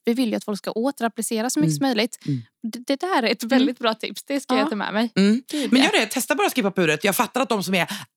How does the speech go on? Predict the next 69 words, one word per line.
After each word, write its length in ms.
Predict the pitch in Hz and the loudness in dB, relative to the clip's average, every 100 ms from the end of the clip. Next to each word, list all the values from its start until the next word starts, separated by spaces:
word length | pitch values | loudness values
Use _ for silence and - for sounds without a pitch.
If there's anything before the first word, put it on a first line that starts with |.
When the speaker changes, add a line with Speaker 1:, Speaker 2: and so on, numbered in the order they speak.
| - | -4
Speaker 2:
allra, 280 | 226 185 185 | -2 0 0
allra 260 | 190 170 - | 0 0 0
oljigast, 560 | 160 143 127 156 - - | 0 -2 -2 -2 -2 -2
när 100 | 175 | 0
vi 80 | 175 | 2
snackar 240 | 185 - | 2 0
Speaker 1:
Ja. 40 | |
Speaker 2:
liksom 280 | 170 160 160 | 0 0 0
så. 200 | - 165 208 180 | 0 0 -2 -8
Jag 80 | - | -2
fattar 220 | 247 - | -2 0
att 40 | - | 0
det 40 | |
är 20 | |
Speaker 1:
Mm. 60 | 220 | 0
Speaker 2:
svårt. 380 | 185 - - - - - | 0 -6 -6 -10 -10 -4
Speaker 1:
Mm. 80 | 214 | 2
Speaker 2:
Men 60 | 202 | 4
jag 80 | 220 | 4
tänker 220 | 196 170 | 0 2
samtidigt 500 | 214 180 147 190 202 | 2 0 0 0 0
att, 220 | 190 - - - - 202 | -2 -4 -14 -20 -6 -2
eh, 40 | |
då 180 | 170 180 | 2 4
är 40 | 190 | 4
det, 100 | 202 | 2
det 240 | 196 202 233 | 2 0 2
är 40 | |
ändå 200 | 190 175 | 2 2
lättare 320 | 240 - 180 | 0 0 -2
att 80 | 160 | -2
fixa 240 | 180 - | -4 0
makeupen. 480 | 190 202 156 143 135 | 2 2 0 -2 -4
Om 140 | - 190 | 0 2
du 80 | 190 | 2
ändå 280 | 233 180 156 | 2 2 2
upplever 300 | 240 - 156 | 0 0 0
att 100 | 147 | 0
sminket 300 | - 147 151 | 0 0 0
blir 100 | 147 | -2
fult 280 | - 160 - | -2 -4 -4
efter 160 | - 185 | -2 -2
en 60 | |
stund, 320 | - 131 156 - - | 0 -2 -2 -6 0
Speaker 1:
Ja. 180 | 269 220 | 2 4
Speaker 2:
ja, 60 | |
men 120 | 202 | 4
då 120 | 165 170 | 4 2
är 40 | |
det 60 | 208 | 4
mycket 160 | 196 247 | 2 2
Speaker 1:
Mm. 60 | 185 | 0
Speaker 2:
lättare 220 | 165 165 | 0 -2
att 80 | 143 | -2
fixa 340 | - - - | -6 -2 0
det 200 | 302 - | 0 -2
sen. 320 | - - 135 - | -4 -6 -6 -2
Eller 120 | 165 | 2
vad 80 | 320 | 2
man 60 | 247 | 2
Speaker 1:
Ja, 20 | |
Speaker 2:
ska 100 | 151 | -2
säga. 120 | - - | -6 -8
Speaker 1:
sant. 340 | - 277 294 330 _ - 349 427 | -8 -4 -4 -6 _ -2 2 4
Speaker 2:
Mm. 80 | 302 | 4
Speaker 1:
Gud, 80 | 339 220 | 0 -2
ja. 160 | 202 - _ _ _ _ _ _ - | -6 -6 _ _ _ _ _ _ -2
Och 340 | 254 247 208 | 0 0 -2
ja, 360 | - 233 226 202 | -2 -2 0 -4